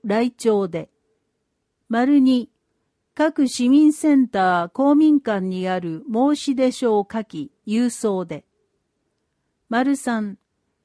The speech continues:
ふるさと納税ポータルサイト、さとふる、ふるなび、楽天ふるさと納税のホームページで。丸四、取扱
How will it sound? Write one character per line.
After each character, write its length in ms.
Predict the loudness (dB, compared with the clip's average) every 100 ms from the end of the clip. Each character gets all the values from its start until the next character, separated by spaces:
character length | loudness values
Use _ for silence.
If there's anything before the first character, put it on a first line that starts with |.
| _
ふ 140 | -4
る 120 | -2 0
さ 220 | 0 -2
と 180 | 2 4
納 280 | 4 2
税 320 | 0 -2 -2 -2
ポ 220 | -2 -2
ー 60 |
タ 140 | -2 -2
ル 120 | -2
サ 200 | -4 -4
イ 100 | -6
ト、 340 | -8 -8 -8 -14 _ _
さ 260 | -10 -4 -2
と 220 | -2 -2
ふ 180 | -4 -8
る、 220 | -8 -10 _ _
ふ 220 | -8 -2
る 140 | 2
な 200 | 2 0
び、 300 | -4 -8 -12 _ _ _ -8
楽 300 | -8 -8 -4
天 260 | 2 2
ふ 160 | 2 0
る 100 | 0
さ 200 | 0 -2
と 160 | 2 4
納 260 | 4 2
税 480 | 0 -6 -6 -8 -12 _
の 180 | -4 -4
ホ 240 | -2 0 2
ー 40 |
ム 180 | 0 -2
ペ 240 | -4 -6
ー 40 | -8
ジ 160 | -12
で。 200 | -14 -18 _ _ _ _ _ _ _ _ _ _ _ _
丸 320 | -2 2 4
四、 360 | 4 0 -4 -12 _ _ _ _ _ -6
取 320 | 0 2 4
扱 440 | 0 -2 -2 2